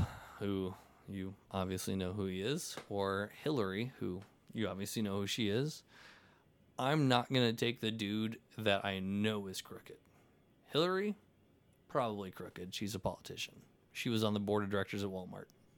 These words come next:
She's fucking crooked. I get it. Trump is the, the worst of those two evils to me.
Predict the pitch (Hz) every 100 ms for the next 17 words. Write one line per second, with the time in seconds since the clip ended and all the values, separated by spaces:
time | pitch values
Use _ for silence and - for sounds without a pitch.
0 | - - 110 - 110 - - 98 95 90
1 | - - - - - 110 104 92 85 _
2 | - - - _ _ _ _ _ _ -
3 | - 139 113 110 101 104 98 92 - 107
4 | 101 95 - 101 90 - 92 90 85 -
5 | - -